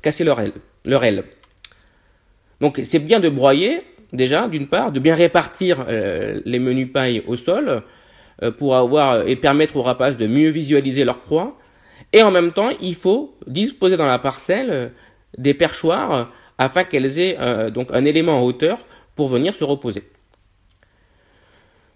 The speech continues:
Donc, euh, comme tu le comprends, euh, la réponse va être, euh, multifactorielle, elle va se faire dans le temps.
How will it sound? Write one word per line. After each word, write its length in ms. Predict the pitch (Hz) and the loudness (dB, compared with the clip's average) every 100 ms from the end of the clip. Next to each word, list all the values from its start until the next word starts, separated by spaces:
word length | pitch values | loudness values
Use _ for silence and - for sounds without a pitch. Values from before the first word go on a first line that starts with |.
| - | 2
Donc, 260 | 165 175 | 2 4
euh, 320 | 175 165 139 - - | 4 4 4 -4 0
comme 200 | 214 208 | 0 0
tu 100 | 220 | -4
le 60 | - | -4
comprends, 640 | 196 185 220 294 294 - - | -4 -2 0 0 -4 -8 -2
euh, 520 | 139 139 143 143 143 | 0 2 -2 -4 -8
la 540 | 131 139 135 - 139 151 | -12 -12 -12 -6 0 2
réponse 540 | 170 180 233 214 - - | 2 0 -2 -2 -6 -10
va 220 | 135 147 | 0 4
être, 240 | 156 147 151 | 4 2 0
euh, 320 | 123 120 120 120 104 113 | 0 0 -4 -12 -12 -4
multifactorielle, 920 | 165 156 - 170 - 170 175 294 294 | -2 -2 -2 -2 2 2 4 2 0
elle 140 | 160 151 | 2 2
va 100 | 151 | 0
se 140 | 165 | -2
faire 260 | - 165 135 | -2 -2 0
dans 160 | 160 | 2
le 100 | 196 | 2
temps. 280 | 190 156 | 0 -2